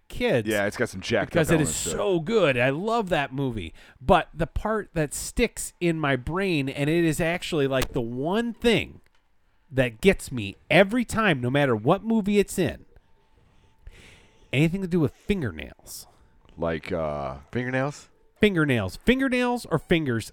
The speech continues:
Speaker 1: like, or, like, scraping fingernails across something.
Speaker 2: Yeah.
Speaker 3: Oh,
Speaker 1: But
Speaker 3: yeah.
Speaker 1: in Stir of Echoes, there is a moment,
Speaker 2: Yeah.
Speaker 1: and he keeps flashing back to it because he's getting these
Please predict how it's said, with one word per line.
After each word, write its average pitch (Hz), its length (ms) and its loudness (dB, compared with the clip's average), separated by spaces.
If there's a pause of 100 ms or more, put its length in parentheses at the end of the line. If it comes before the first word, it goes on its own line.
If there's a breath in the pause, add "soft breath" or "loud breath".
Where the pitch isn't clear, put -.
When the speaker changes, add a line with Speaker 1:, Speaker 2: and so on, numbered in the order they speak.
Speaker 1:
like, 139 380 2
or, 170 260 -4
like, 151 160 -2
scraping 180 540 0
fingernails 156 420 4
across 139 360 2
something. 135 340 0
Speaker 2:
Yeah. - 80 4
Speaker 3:
Oh, 113 500 4
Speaker 1:
But 110 120 6
Speaker 3:
yeah. 107 280 4
Speaker 1:
in 104 60 4
Stir 104 300 4
of 180 100 2
Echoes, 165 360 2
there 160 180 2
is 170 160 0
a 170 40 0
moment, 151 520 -2
Speaker 2:
Yeah. 69 320 -4
Speaker 1:
and 139 100 -2
he 139 80 2
keeps 190 300 -2
flashing 180 560 0
back 165 300 -2
to 113 160 2
it 101 80 -4
because 120 220 -6
he's 117 120 -8
getting 156 260 -6
these 120 240 -6